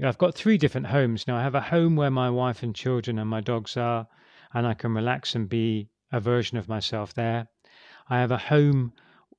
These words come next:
uh, at business, you know, where my team are, where my business is, and I can relax and feel at home there.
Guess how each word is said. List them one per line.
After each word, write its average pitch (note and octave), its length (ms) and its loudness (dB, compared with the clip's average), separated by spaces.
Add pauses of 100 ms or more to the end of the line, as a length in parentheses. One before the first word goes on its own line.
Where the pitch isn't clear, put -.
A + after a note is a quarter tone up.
(120)
uh, A2 480 2 (600)
at B2+ 220 -6
business, - 600 2
you B2+ 100 -2
know, A2 140 0
where A#2 160 0
my A2 160 -2
team C3 380 0
are, B2 240 0
where A2+ 140 -2
my G#2+ 140 -2
business A#2 500 0
is, A#2 300 -2
and A#2 180 -6
I A2 120 -4
can A2 340 -6 (340)
relax A#2 560 -4
and B2+ 180 -10
feel A#2 200 -4
at A2+ 80 -8
home A2 300 -4
there. A2+ 340 -2